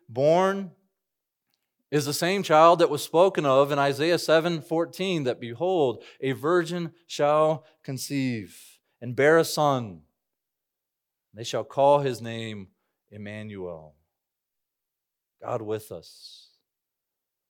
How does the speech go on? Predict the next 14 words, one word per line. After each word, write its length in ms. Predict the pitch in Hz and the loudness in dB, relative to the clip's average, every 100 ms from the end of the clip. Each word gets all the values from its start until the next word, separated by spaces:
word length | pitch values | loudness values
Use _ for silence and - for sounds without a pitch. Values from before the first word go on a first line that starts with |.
| _ _ _ _ _ | _ _ _ _ _
The 80 | 104 | -14
Messiah 520 | 107 - 127 139 151 | -8 0 4 8 8
will 160 | 135 107 | 6 0
be 140 | 117 | -4
both 340 | 104 123 120 | -2 -2 -2
human 480 | - - 151 156 151 | -8 -4 -2 -2 -4
and 340 | 117 123 143 139 | -6 -4 -2 -2
divine. 560 | 107 113 135 151 147 | -2 -2 0 0 -2
Jesus 520 | 113 117 139 139 135 | -6 -6 -4 -4 -6
is 580 | - 127 147 156 139 - _ _ _ _ | -6 -2 0 -2 -6 -10 _ _ _ _
that. 380 | 104 120 160 156 | -4 2 4 4
He 120 | 147 | 2
is 280 | 120 107 - _ | -4 -6 -14 _
both 600 | 107 131 165 156 - - | -2 2 4 2 -4 -18